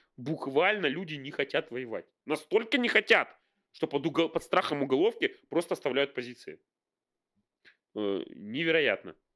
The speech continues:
Невероятно. Э, пилоты военные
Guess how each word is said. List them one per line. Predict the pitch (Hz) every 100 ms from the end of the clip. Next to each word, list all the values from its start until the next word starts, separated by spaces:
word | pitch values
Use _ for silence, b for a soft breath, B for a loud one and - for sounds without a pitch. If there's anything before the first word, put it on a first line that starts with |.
| _ _ _ _
Невероятно. | 113 110 127 156 127 - 95 b b _
Э, | 143 147 147 - _
пилоты | 233 294 285 190 147
военные | 127 160 117 98 87